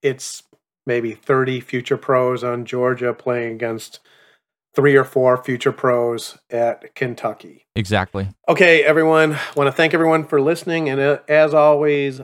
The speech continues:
Speaker 1: much more content at W W W dot fanalytics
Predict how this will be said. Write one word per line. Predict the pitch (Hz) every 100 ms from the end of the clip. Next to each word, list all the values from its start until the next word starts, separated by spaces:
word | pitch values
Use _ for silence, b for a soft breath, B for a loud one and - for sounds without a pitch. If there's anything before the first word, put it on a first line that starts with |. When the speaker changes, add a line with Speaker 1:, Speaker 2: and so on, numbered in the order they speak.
| _
Speaker 1:
much | 131 147 143
more | 151
content | - 143 143 147 147 135
at | 110
W | 135 135
W | 131 135 131
W | 135 135 139 131
dot | 131 120 113
fanalytics | 143 131 127 139 135 135 -